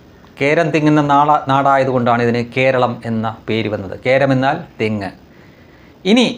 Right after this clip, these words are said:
ഞാനൊരു കണക്ക് പറയാം. രണ്ടായിരത്തി പതിനാല് സമയങ്ങളിൽ പെട്രോളിൻ്റെ വില എഴുപത്, എഴുപത്തിനാല് വരെ, അതായത് ഈ പലപ്പോഴും വില അങ്ങോട്ടും ഇങ്ങോട്ടും കയറി ഇറങ്ങി നിൽക്കുന്ന സമയം,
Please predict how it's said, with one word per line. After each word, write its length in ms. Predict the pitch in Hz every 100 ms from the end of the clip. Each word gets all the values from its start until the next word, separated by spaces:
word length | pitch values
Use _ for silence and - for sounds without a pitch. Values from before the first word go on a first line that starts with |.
| -
ഞാനൊരു 320 | 156 151 143 135 - - - - - -
കണക്ക് 260 | 120 120 98
പറയാം. 240 | 95 92 - - - - - -
രണ്ടായിരത്തി 420 | 135 170 180 180 175 170
പതിനാല് 420 | 156 160 165 160 156
സമയങ്ങളിൽ 480 | 143 135 135 127 113 117 - - - - -
പെട്രോളിൻ്റെ 420 | 147 - 170 165 151
വില 100 | 139 156 - 143
എഴുപത്, 300 | 147 151 151 151 131
എഴുപത്തിനാല് 460 | 131 135 135 131 113
വരെ, 160 | 104 - 127
അതായത് 280 | 135 135 226 - - - - - 151
ഈ 40 | 147 156
പലപ്പോഴും 400 | 151 156 156 151 - 139
വില 80 | 151 147
അങ്ങോട്ടും 260 | 143 135
ഇങ്ങോട്ടും 220 | 147 143 131
കയറി 180 | 143 147
ഇറങ്ങി 180 | 139 139 135
നിൽക്കുന്ന 260 | 135 135 143 - -
സമയം, 240 | 139 135